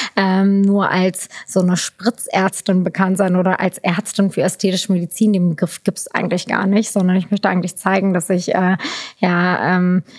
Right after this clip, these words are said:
ja, Medizin studiert habe und auch einen ganz anderen Gedanken hatte, als ich anfing, Medizin zu studieren. Ähm, ich wusste ehrlicherweise gar nicht so richtig, wo ich hingehen möchte. Ich glaube,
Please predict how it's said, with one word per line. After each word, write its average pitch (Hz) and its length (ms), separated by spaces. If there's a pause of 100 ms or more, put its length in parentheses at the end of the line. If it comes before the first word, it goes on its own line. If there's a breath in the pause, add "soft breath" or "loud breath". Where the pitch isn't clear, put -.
(140 loud breath)
ja, 190 100
Medizin 185 480
studiert 202 480
habe 185 220
und 175 80
auch 185 220
einen 185 260
ganz 208 300
anderen 190 580 (380 soft breath)
Gedanken 185 640
hatte, 185 200
als 180 200
ich 175 220
anfing, 180 440
Medizin 170 440
zu 180 120
studieren. 175 640
Ähm, 175 400
ich - 180
wusste 190 220
ehrlicherweise 175 640
gar 170 160
nicht 180 140
so 180 100
richtig, 185 380
wo 196 80
ich 180 220 (320 loud breath)
hingehen 202 480
möchte. 185 320
Ich - 180
glaube, 180 500